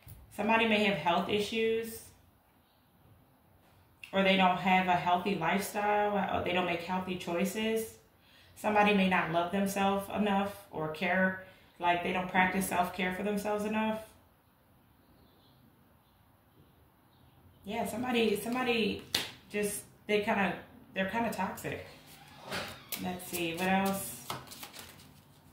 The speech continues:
Yeah, I'm getting you took a chance on this person in the past, but you're not doing that again.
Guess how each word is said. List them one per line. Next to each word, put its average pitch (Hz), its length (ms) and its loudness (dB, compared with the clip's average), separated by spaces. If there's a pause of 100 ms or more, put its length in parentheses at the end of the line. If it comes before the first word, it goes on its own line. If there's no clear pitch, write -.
(420)
Yeah, 185 120 -2
I'm 208 100 0
getting 247 280 4
you 214 140 2
took 233 240 -2
a 220 60 -2
chance 196 340 0
on 196 100 0
this 190 140 0
person 185 400 -2
in 180 80 2
the 180 80 -6
past, 180 400 -2
but 165 120 -4
you're 180 140 2
not 185 220 4
doing 180 180 0
that 180 180 2
again. 175 360 0